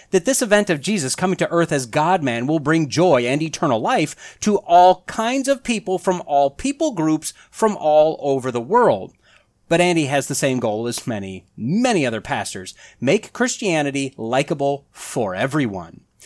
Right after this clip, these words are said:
This is the goal of the seeker-sensitive movement. Find out what the unsaved world would like churches to do and be in order to get them in the seats. And the answer was for churches to be more like the world, and churches, such as Andy's,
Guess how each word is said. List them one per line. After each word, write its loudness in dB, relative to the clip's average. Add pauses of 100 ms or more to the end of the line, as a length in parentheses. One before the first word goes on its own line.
(220)
This -4
is -8
the 0
goal 0
of -4
the -2
seeker-sensitive -4
movement. -6
Find -2
out 2
what 0
the -8
unsaved -2
world 0
would -2
like 0
churches -6
to -8
do 2
and -4
be -4 (300)
in 2
order 4
to 0
get 0
them -2
in -2
the -2
seats. -4 (460)
And -10
the 0
answer 2
was 2
for -2
churches -4
to -8
be 0
more 2
like -2
the -2
world, -2
and 0
churches, -6
such -4
as -4
Andy's, -8